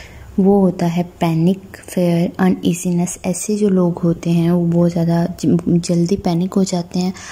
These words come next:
और हर बात पे panic हो जाते हैं। जैसा कि मैंने आपको बताया कि excessive worry और fear उनकी life में हर वक्त रहता है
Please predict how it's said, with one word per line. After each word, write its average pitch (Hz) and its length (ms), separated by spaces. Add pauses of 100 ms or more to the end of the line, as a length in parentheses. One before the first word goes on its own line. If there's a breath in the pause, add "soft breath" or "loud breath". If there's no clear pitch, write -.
(180 loud breath)
और 202 100
हर 196 220
बात 190 340
पे 202 60
panic 170 360
हो 170 100
जाते 170 360
हैं। 175 100
जैसा 185 240
कि 185 120
मैंने 170 260
आपको 170 280
बताया 165 580 (580 loud breath)
कि 202 60
excessive 185 720
worry 180 220
और 175 100
fear 185 340
उनकी 175 280
life 165 300
में 180 100
हर 170 220
वक्त 180 260 (120)
रहता 170 320
है 170 220